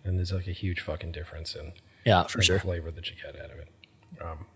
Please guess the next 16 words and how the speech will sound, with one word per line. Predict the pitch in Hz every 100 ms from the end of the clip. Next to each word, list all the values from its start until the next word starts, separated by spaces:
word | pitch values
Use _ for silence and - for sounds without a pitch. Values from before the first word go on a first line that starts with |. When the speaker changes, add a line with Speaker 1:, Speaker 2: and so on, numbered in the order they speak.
| _ _ _ _ - - - - - - -
Speaker 1:
yeah, | 165 143
so | - 147
I | 147
haven't | 175 196
done | 139 147 127
it, | 131 - 147 - -
partly | - 147 233 165
because | 117 110 139 127 110
I | 123
don't | 135
think | 127 127
I |
have | 113 107
the | 104
refrigerator | 95 - 143 117 92 92
space. | - - -